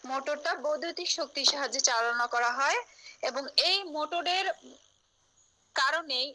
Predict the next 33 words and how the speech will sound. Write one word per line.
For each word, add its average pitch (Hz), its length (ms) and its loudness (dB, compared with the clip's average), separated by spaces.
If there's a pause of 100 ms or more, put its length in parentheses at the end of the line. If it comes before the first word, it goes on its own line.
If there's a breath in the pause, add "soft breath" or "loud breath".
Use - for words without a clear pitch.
এখানে 311 280 -4 (100)
কিন্তু 294 240 -8 (160)
এই 294 80 4 (140)
স্ট্রেট 294 240 -4 (100)
নাইফ 294 140 0 (180)
কাটিং 247 280 -2
মেশিন, 262 260 -6
আমি 277 100 -6 (440)
একটা 247 180 -4 (480 loud breath)
কথা 254 200 -4
বলি, 330 140 -2 (100)
দুই 359 120 -4 (120)
ধরনের 339 440 0
গতি 247 180 -4 (100)
কাজ 196 120 -2 (100)
করে, 202 160 -2 (520 loud breath)
একটা - 320 -6
হচ্ছে 339 160 -4 (100)
বৈদ্যুতিক 277 400 -4 (100)
পাওয়ার 330 280 4 (160)
আর 269 140 0
একটা 302 180 -4
হচ্ছে 320 240 -8
ম্যানুয়াল 247 440 2
পাওয়ার। 190 220 0 (440 loud breath)
এই 254 120 -2
বৈদ্যুতিক 349 360 -4 (100)
পাওয়ারটা 359 460 0
কি? 370 100 -2 (220)
এই 320 60 2 (100)
বৈদ্যুতিক 311 380 -4 (120)
পাওয়ারের 294 360 0 (100)
কারণে 262 320 -2